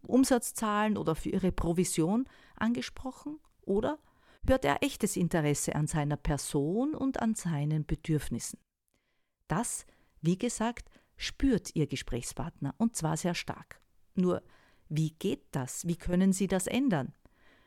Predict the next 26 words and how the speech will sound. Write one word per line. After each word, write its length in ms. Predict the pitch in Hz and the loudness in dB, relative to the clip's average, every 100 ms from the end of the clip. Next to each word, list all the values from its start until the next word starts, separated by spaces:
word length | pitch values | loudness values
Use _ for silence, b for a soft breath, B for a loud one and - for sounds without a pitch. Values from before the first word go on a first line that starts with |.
| b b b _ | b b b _
Kurz 300 | - 185 - | 4 4 4
gesagt, 480 | 151 147 165 254 - | 0 0 -2 -4 -6
es 160 | 226 - | -6 -6
ist 380 | - 220 - _ | -4 -4 -4 _
primär 560 | - 170 147 170 - 170 | -4 -2 0 -2 -2 0
eine 300 | 175 196 170 | 2 2 4
Haltungsfrage. 1000 | 190 202 - 160 - - 127 120 - - - - _ _ _ _ b b b b | 4 4 4 4 4 0 0 -4 -8 -10 -20 -20 _ _ _ _ b b b b
Was 200 | 151 - | 0 2
Sie 80 | 170 | 4
jetzt 260 | 156 - | 2 6
tun 220 | - 254 | 8 8
können, 340 | 277 277 277 294 b b b b | 6 4 4 2 b b b b
ist 220 | - - | -2 2
Folgendes. 600 | 175 151 147 131 - - | 2 4 2 0 -6 0
Halten 260 | 180 220 233 | 0 4 2
Sie 140 | - | 0
kurz 480 | - - 254 294 - | -4 0 0 0 -2
vor 140 | 262 | -2
einem 240 | 247 220 226 | 2 4 4
Gespräch 560 | 220 - - 190 196 - | 0 0 2 2 0 0
inne 280 | 175 208 254 b b b b | 2 2 -2 b b b b
und 200 | 208 208 | -2 0
überprüfen 580 | 208 202 - 208 - 208 | 0 0 0 0 0 -4
Sie 160 | - | 0
Ihre 260 | 196 196 - | -2 0 0
Einstellung. 640 | 143 143 - 135 - - | 0 -2 -4 -6 -6 -10